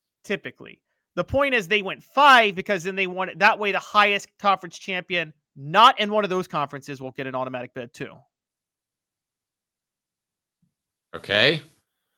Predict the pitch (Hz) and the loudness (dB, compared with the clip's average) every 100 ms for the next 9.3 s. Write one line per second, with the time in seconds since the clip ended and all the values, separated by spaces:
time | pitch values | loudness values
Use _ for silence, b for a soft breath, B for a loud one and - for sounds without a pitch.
0 | _ _ _ - 226 208 240 220 - 220 | _ _ _ -6 -2 2 6 6 4 2
1 | 196 165 190 208 233 226 214 - 202 156 | -2 -4 -2 -2 0 0 0 -4 -12 2
2 | 208 220 185 185 175 196 180 - 165 160 | 4 4 0 -4 -4 -8 -8 -6 -6 -6
3 | 160 - 165 156 151 139 220 202 185 175 | -12 -12 -8 -8 -10 -8 -2 -2 -2 -4
4 | 196 170 - 160 143 131 131 123 123 - | -4 -4 -4 -4 -4 -10 -8 -10 -12 -14
5 | 123 123 127 127 269 214 139 - - 175 | -16 -14 -12 2 4 4 0 -6 -2 0
6 | 143 165 196 202 220 180 190 - 156 - | 4 4 4 2 -4 -6 -8 -4 -4 -4
7 | - 160 170 147 127 143 190 185 - 104 | -2 2 2 2 0 0 0 -4 -4 -4
8 | 107 101 127 143 120 - 156 135 - - | -2 -2 -4 -4 -6 -4 -2 -4 -6 -4
9 | 139 170 | -2 -2